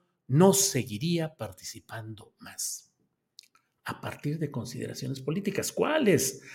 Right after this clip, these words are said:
Estamos hablando de política y estamos hablando de un personaje político con una gran importancia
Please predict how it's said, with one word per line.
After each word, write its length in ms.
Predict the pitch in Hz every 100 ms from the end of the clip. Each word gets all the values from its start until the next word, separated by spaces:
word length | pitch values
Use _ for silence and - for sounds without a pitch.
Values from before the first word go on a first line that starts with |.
| -
Estamos 320 | - 151 160
hablando 260 | 123 143
de 60 | 151
política 580 | 143 - 131 127 175 160
y 40 |
estamos 340 | 123 - 127 123
hablando 340 | 104 123 135
de 80 | 110
un 140 | 110
personaje 640 | 120 117 113 117 - 147 147 - - _
político 840 | 123 120 151 202 160 - 190 180
con 200 | - 120
una 440 | 139 147 143 139 127
gran 360 | 135 131 139
importancia 1040 | 143 127 131 107 - 139 147 127 143 139